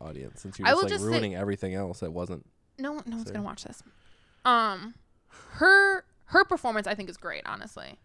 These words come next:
Speaker 1: Danvers?
Speaker 2: Yes.
Speaker 1: Hell yeah.
Speaker 2: She was scary.
Speaker 1: She's
Speaker 2: She's the only, like,
Speaker 1: terrifying.
Speaker 2: scary part of it. The
Speaker 1: Yeah.
Speaker 2: whole scene that takes place in Rebecca's room is just like,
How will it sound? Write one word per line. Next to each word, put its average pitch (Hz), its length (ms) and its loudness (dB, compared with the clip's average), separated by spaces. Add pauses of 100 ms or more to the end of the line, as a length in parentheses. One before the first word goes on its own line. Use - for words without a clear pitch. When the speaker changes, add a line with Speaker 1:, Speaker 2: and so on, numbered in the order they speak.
(140)
Speaker 1:
Danvers? 143 500 -4
Speaker 2:
Yes. - 380 -16
Speaker 1:
Hell 117 100 -4
yeah. 95 240 -8 (300)
Speaker 2:
She 294 260 0
was 294 160 -2 (360)
scary. 165 520 -6
Speaker 1:
She's 226 60 -14
Speaker 2:
She's 220 100 -12
the 240 100 -2
only, 127 160 6
like, - 80 -4
Speaker 1:
terrifying. 87 260 -4
Speaker 2:
scary 98 420 -2
part 175 220 -2
of 110 60 -10
it. 101 260 -6
The 233 120 -2
Speaker 1:
Yeah. - 60 -2
Speaker 2:
whole 370 160 2
scene 254 540 -6
that 208 140 -8
takes 214 180 -12
place 208 200 -10
in 202 40 -10
Rebecca's 190 360 -8
room 180 280 -12
is 202 100 -20
just 190 180 -18
like, 139 200 -6